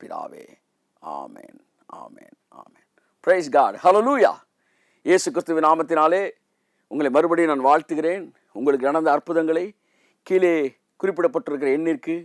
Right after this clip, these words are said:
நீங்கள் தொலைபேசியின் வாயிலாக தெரியப்படுத்துங்கள், அல்ல WhatsApp-இல் தெரியப்படுத்துங்கள். அப்பொழுது உங்களோடு கூட, கூட சேர்ந்து நாங்களும் கர்த்தரை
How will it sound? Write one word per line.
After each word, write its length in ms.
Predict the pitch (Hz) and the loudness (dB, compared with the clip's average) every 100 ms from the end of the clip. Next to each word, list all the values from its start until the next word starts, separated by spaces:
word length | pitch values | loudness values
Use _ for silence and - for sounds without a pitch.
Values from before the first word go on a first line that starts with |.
| - 127 | -10 -4
நீங்கள் 240 | 135 107 | -4 0
தொலைபேசியின் 500 | 170 175 170 165 139 | 2 2 0 -6 -2
வாயிலாக 320 | 135 143 143 139 | 0 2 0 -2
தெரியப்படுத்துங்கள், 640 | 160 160 156 139 165 160 208 _ _ _ | 0 -2 -2 -6 -4 -8 -10 _ _ _
அல்ல 160 | 90 123 120 | -2 0 2
WhatsApp-இல் 480 | 151 - 170 160 139 | 0 2 -2 -2 -4
தெரியப்படுத்துங்கள். 600 | 160 165 151 - 165 190 _ _ _ | -2 -2 -4 -6 -12 -14 _ _ _
அப்பொழுது 340 | 143 - 170 | -2 0 0
உங்களோடு 280 | 202 214 262 208 | 4 4 4 2
கூட, 120 | 185 - - - | 0 -4 -16 -4
கூட 120 | 185 156 | -2 0
சேர்ந்து 320 | 180 170 143 110 101 _ _ _ | 0 -2 -2 -4 -6 _ _ _
நாங்களும் 420 | 135 165 160 143 143 | 0 2 0 -2 -4
கர்த்தரை 260 | - 139 | -4 -4